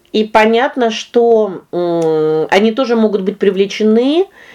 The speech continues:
и они будут, э, давать энергию.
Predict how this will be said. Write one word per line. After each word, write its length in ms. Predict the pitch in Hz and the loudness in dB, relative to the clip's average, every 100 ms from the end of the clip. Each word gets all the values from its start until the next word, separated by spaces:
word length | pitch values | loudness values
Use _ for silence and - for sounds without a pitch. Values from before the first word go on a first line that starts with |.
| - - | -16 -2
и 120 | 214 | 2
они 440 | 208 208 226 254 220 | 4 2 0 -2 -2
будут, 680 | 196 233 247 208 214 214 - - | -2 -2 0 0 0 -2 -18 -12
э, 920 | 175 - 170 170 160 160 151 151 147 - - | -6 0 2 2 2 2 2 2 0 -2 -10
давать 440 | - 196 214 202 214 | 0 2 4 2 2
энергию. 640 | 220 202 170 202 233 | 2 0 0 0 0